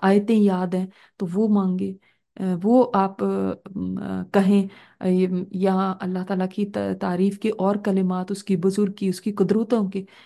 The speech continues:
कलिमात कहिए। उसके बाद आप दुरूद शरीफ पढ़िए और उसके बाद अपनी हाजत बयान कीजिए। याद रखिए दुआ एक बेहतरीन, अ, तोहफा भी है और हमारे लिए हथियार भी है। तो आज की दुआ है,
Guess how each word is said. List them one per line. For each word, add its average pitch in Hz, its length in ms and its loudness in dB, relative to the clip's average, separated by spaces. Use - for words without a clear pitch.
कलिमात 185 480 0
कहिए। 185 380 -6
उसके 269 340 2
बाद 196 500 -2
आप 185 360 -4
दुरूद 208 260 4
शरीफ 202 320 0
पढ़िए 180 300 -4
और 196 160 -2
उसके 208 260 0
बाद 175 260 -4
अपनी 190 240 2
हाजत 185 420 0
बयान 175 340 -4
कीजिए। 180 420 -6
याद 185 260 6
रखिए 185 380 2
दुआ 180 340 2
एक 180 200 -2
बेहतरीन, 190 760 2
अ, 180 420 -4
तोहफा 226 380 0
भी 196 200 0
है 185 100 -4
और 190 140 0
हमारे 185 400 -2
लिए 190 180 0
हथियार 180 520 -4
भी 180 200 -12
है। 190 120 -8
तो 196 60 -2
आज 185 340 2
की 196 160 4
दुआ 185 260 4
है, 180 220 -4